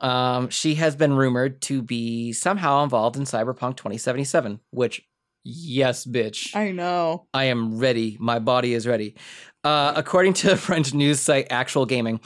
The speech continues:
Speaker 1: uh, she was seen recently in Warsaw wrapping up some motion capture work for C D Pro-, Projekt Red. Uh, Cyberpunk twenty seventy-seven is still without a release date, but we can probably expect some news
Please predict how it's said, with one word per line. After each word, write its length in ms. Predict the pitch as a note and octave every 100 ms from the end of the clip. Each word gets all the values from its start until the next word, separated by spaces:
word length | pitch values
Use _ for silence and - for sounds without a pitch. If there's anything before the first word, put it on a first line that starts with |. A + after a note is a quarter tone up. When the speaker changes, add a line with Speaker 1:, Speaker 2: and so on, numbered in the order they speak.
| - - - -
Speaker 1:
uh, 220 | C#3 B2+
she 220 | A2+ E3+
was 160 | F3 E3+
seen 180 | E3+ D3+
recently 480 | E3+ A#3 G3+ E3 D3+
in 180 | D3+ C#3
Warsaw 640 | F3+ G#3+ - C3+ B2 B2
wrapping 360 | C#3 D3+ - D3
up 160 | C3 -
some 320 | - C3+ B2+
motion 260 | C3+ D#3 C3+
capture 300 | A#2+ A2 A#2
work 200 | G#2+ A#2
for 300 | A#2 G#2 A2+
C 180 | -
D 80 | A#2
Pro-, 340 | - - - F#2+ _
Projekt 400 | - A#2 A#2 -
Red. 240 | D3+ A2 - - - - - - _
Uh, 300 | A#2+ B2 B2
Cyberpunk 600 | A#2+ - D3+ D3 C#3+ D3
twenty 240 | C3 C3 B2
seventy-seven 640 | - A#2+ A#2+ - D#3+ E3
is 100 | C3+
still 420 | - - G#3+ A#3+
without 240 | G#3 F3 D#3
a 20 |
release 380 | C#3+ C#3 C#3 -
date, 380 | C#3+ C#3 - _
but 320 | F#3+ G3+ -
we 100 | E3
can 120 | E3+ D#3+
probably 300 | F#3 G#3 G#3+
expect 300 | G#3 - D#3+
some 200 | D#3+ D3
news 360 | C3 B2+ C3